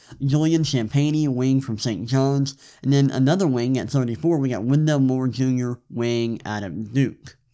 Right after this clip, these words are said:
Now let's look at some impact metrics. Um, like,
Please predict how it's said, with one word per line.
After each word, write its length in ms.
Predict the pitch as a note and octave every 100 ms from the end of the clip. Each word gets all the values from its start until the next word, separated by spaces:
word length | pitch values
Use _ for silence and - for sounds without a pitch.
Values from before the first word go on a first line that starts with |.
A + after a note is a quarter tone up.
| - _ _ _ _ -
Now 80 |
let's 180 | F#3+ G#3
look 80 | G#3+
at 80 | G3
some 140 | D#3+
impact 380 | - E3+ C#3 -
metrics. 600 | F#2+ A2 C3 D3+ - - _ _ _ -
Um, 400 | A#2+ A#2 A#2 A2
like, 680 | A#2 A#2 A2+ A#2 - -